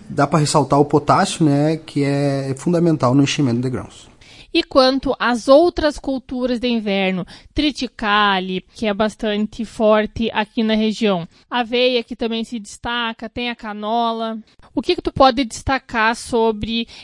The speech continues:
Speaker 2: essas culturas e outras culturas de inverno?
Speaker 1: Então, Carolina, isso aí depende de propriedade pra propriedade, né? Mas acredito que aqui na nossa região, aqui na região de Soledade, enfim,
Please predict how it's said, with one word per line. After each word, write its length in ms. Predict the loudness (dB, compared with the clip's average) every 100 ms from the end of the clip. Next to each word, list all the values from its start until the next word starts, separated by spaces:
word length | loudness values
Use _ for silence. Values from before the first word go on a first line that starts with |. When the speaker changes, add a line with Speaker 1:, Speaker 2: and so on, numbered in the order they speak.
| 0
Speaker 2:
essas 300 | 0 0 -4
culturas 640 | -4 -4 0 2 2 2
e 80 | 4
outras 380 | 6 6 2 -6
culturas 440 | -6 -4 0 0
de 80 | 0
inverno? 540 | -2 -2 -4 -6 -10 -14 _ _ _ -20 -20 _ -20 -20 -20 0
Speaker 1:
Então, 360 | 0 6 8 8
Carolina, 760 | 8 6 6 6 6 4 0 -4
isso 240 | -4 2
aí 180 | 4 4
depende 400 | 2 2 4 6
de 100 | 4
propriedade 500 | 4 2 4 6 4
pra 120 | 4
propriedade, 640 | 0 0 2 4 2 2 2
né? 160 | 4
Mas 240 | 4 4 2
acredito 520 | 0 0 2 2 0
que 440 | 0 2 2 0 -4
aqui 280 | -6 -2
na 240 | 0 2 2
nossa 260 | 0 -2
região, 360 | -2 0 0 0
aqui 120 | -2
na 80 | -2
região 240 | 0 -2
de 80 | -4
Soledade, 520 | -2 -2 -2 -2 -4
enfim, 360 | -6 -4 -2 -2